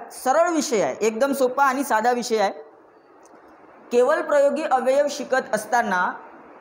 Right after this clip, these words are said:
लोक काय करते, विद्यार्थी काय करते, पोरं काय करते, मी सांगतो तुम्हाला. पोरं त्याची व्याख्या पाठ करते, आपल्या मनात असंख्य प्रकारच्या भावनांचं, उद्गाराचं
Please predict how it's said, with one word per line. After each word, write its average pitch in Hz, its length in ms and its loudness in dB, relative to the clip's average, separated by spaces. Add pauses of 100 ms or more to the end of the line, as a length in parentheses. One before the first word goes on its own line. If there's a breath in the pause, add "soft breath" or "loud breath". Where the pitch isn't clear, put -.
(400)
लोक 226 320 0
काय 311 240 2
करते, 208 460 -2
विद्यार्थी 277 500 -2
काय 302 160 2
करते, 277 300 0
पोरं 294 300 2
काय 294 180 2
करते, 254 260 -2
मी 226 100 -6
सांगतो 196 280 -6
तुम्हाला. 160 360 -4
पोरं 254 500 0
त्याची 254 460 -4
व्याख्या 202 380 0
पाठ 185 260 -2
करते, 143 440 -6
आपल्या 247 360 0
मनात 226 320 0
असंख्य 220 400 -4
प्रकारच्या 208 540 -2
भावनांचं, 196 520 -2
उद्गाराचं 196 760 0